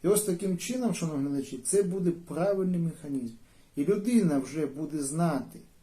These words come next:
і планувати, яка ж у неї буде оця пенсійна, е, пенсійна виплата, коли їй виповниться шістдесят років.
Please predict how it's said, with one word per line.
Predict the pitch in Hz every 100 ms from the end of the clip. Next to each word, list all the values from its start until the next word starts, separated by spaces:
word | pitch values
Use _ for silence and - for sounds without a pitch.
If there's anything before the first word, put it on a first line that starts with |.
| - - - - - - -
і | -
планувати, | 170 139 139 143 196 226 139
яка | 143 151 254
ж | 175 160
у |
неї | 156 180 165
буде | 135 170 180 170 - - -
оця | 135 127 156 175 175 - -
пенсійна, | 143 147 139 165 170 160 147 - - - - 139
е, | 135
пенсійна | 127 - 156 139 170 165 143
виплата, | 123 139 127 113 -
коли | - 135 175
їй | 143
виповниться | 160 170 151 135 135
шістдесят | - 127 135 131 -
років. | -